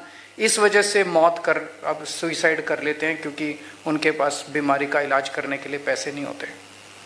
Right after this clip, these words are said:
दिल्ली में हमने ये व्यवस्था की कि दिल्ली में सरकारी अस्पतालों को पहले हमने शानदार बनाया, मोहल्ला क्लिनिक को शानदार बनाया और फिर हमने कहा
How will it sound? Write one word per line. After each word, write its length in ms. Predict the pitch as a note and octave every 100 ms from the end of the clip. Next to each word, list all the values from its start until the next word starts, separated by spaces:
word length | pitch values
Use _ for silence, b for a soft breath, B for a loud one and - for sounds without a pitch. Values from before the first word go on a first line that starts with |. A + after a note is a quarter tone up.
| B B B B B B B
दिल्ली 360 | C3+ G3 G#3 A#3+
में 140 | A#3
हमने 340 | F#3+ F#3+ G3+ G3+
ये 120 | G3
व्यवस्था 460 | F3+ E3+ E3+ - F3
की 200 | F#3 F#3+
कि 160 | G#3
दिल्ली 360 | D#3+ F3 F3+ G3+
में 120 | G#3
सरकारी 580 | G3 E3+ - E3 F#3 G3+
अस्पतालों 640 | - - E3+ D#3 D#3 E3+
को 140 | E3+
पहले 320 | - D#3 D3 D#3+
हमने 220 | D#3+ E3
शानदार 560 | - C#3 C#3 C#3 C#3
बनाया, 380 | C3+ C3+ B2+ B2 - - - B B B B D#3+
मोहल्ला 420 | D3 D#3+ F3+ G3
क्लिनिक 420 | - F3+ F#3+ G3
को 100 | F#3+
शानदार 520 | - D3+ D3 C#3+ C#3+
बनाया 380 | C3+ C3 B2+ B2+ - - - B B B B
और 100 | E3+
फिर 280 | - - C4+
हमने 340 | G#3+ F#3+ F#3+ F#3
कहा 320 | C3+ C3+